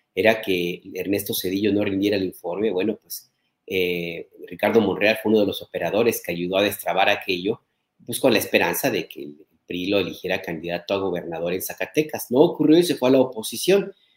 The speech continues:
Y ahora mismo también yo lo que veo es, eh, que el mensaje de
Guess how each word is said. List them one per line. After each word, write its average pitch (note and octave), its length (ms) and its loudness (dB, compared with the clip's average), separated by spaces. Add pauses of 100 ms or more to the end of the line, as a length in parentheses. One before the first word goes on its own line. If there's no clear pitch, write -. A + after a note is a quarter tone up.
(320)
Y A#2+ 440 4
ahora D#3+ 260 8
mismo E3 380 4
también C3+ 460 6
yo C#3 140 6
lo E3 160 6
que A2+ 120 0
veo C#3 540 6
es, B2+ 360 2
eh, B2+ 200 -2
que G2+ 260 -2
el G2 140 -2
mensaje A#2 840 0
de F2+ 340 -8